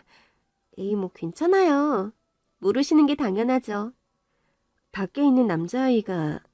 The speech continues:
아들인가 봐요, 그럼? 네네. 워낙 말썽꾸러기라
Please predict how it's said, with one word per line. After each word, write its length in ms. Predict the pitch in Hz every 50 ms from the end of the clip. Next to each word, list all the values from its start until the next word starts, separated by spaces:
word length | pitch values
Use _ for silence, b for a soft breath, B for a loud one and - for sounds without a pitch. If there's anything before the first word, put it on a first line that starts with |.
| _ _ _ _ _ _ -
아들인가 580 | - 175 175 - 277 294 294 269 247 226 214
봐요, 260 | 202 - 175 165 151 147
그럼? 400 | - - - 160 160 185 240 294 _ _ _ _ _ _ _ _ _ _ _ _ _ _ _ _ -
네네. 600 | 208 196 208 220 220 196 202 190 190 208 240 - b b b b b b b b b b _ -
워낙 260 | - 202 208 226 240
말썽꾸러기라 1000 | 196 175 185 - - 285 294 285 302 277 285 254 262 233 220 214 208 202 196 -